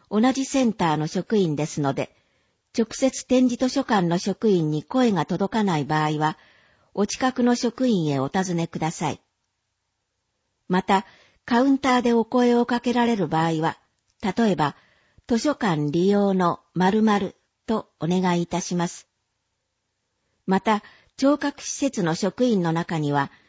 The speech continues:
耳が不自由な職員もおりますので、声をかけていただいても気づかないことがございます。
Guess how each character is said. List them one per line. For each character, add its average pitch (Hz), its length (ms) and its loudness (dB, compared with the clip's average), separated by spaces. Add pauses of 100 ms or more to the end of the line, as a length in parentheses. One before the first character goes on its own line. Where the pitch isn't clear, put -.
(220)
耳 240 260 6
が 190 180 2
不 196 140 -4
自 214 120 -4
由 240 240 2
な 160 120 0
職 185 320 -4
員 160 220 2
も 147 120 0
お 156 60 -2
り 175 100 -2
ま 180 120 0
す - 140 -8
の 143 120 0
で、 147 180 -6 (500)
声 269 260 2
を 170 120 4
か 214 140 -2
け 190 140 -4
て 170 100 -2
い 160 80 0
た 190 140 0
だ 190 120 2
い 185 80 0
て 185 120 -2
も 147 140 0
気 - 120 -4
づ 190 120 -6
か 262 140 -2
な 247 120 2
い 156 80 -2
こ 147 120 -6
と 151 100 -2
が 147 120 -2
ご 151 120 -4
ざ 160 140 0
い 156 80 -2
ま 160 140 -4
す。 - 220 -16